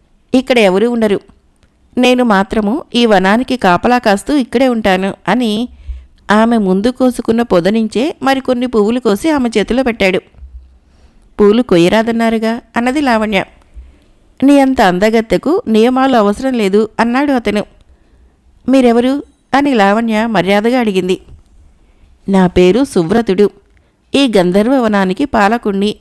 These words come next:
అన్నాడు ఆ యువకుడు. "గంధర్వుడివా?"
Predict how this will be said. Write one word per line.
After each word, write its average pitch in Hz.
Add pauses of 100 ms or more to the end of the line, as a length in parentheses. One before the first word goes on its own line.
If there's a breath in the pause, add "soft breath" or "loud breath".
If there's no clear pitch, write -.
అన్నాడు 269
ఆ 262
యువకుడు. 202 (1080)
"గంధర్వుడివా?" 214